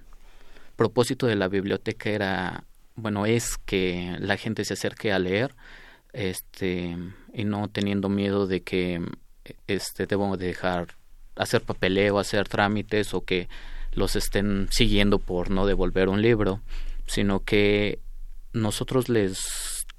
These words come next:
les decimos que pueden llevarse el libro, en cuanto lo terminen de leer, lo pueden regresar.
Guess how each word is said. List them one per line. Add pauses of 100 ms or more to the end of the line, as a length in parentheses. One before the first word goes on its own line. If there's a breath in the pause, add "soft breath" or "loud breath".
(520)
les
decimos
que (920 loud breath)
pueden
llevarse
el
libro,
en
cuanto
lo
terminen
de
leer,
lo
pueden
regresar.